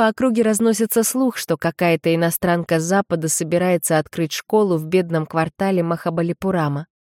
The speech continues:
Вскоре с ней связывается один из именитых граждан города, богатый предприниматель, и предлагает встретиться. Вооружившись тщательно собранным досье,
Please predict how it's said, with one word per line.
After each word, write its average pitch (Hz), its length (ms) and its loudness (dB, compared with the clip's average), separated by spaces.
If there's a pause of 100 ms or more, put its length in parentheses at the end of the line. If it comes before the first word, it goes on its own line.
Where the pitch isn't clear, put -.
(340)
Вскоре 165 340 0
с 156 100 -4
ней 165 120 -2
связывается 160 680 0
один 165 260 0
из 156 100 -4
именитых 160 540 -2
граждан 156 520 0
города, 156 460 -2 (140)
богатый 202 420 0
предприниматель, 180 920 -2
и - 20 -6
предлагает 180 600 -2
встретиться. 156 760 -2 (380)
Вооружившись 175 760 0
тщательно 160 500 -2
собранным 160 540 0
досье, 190 440 -2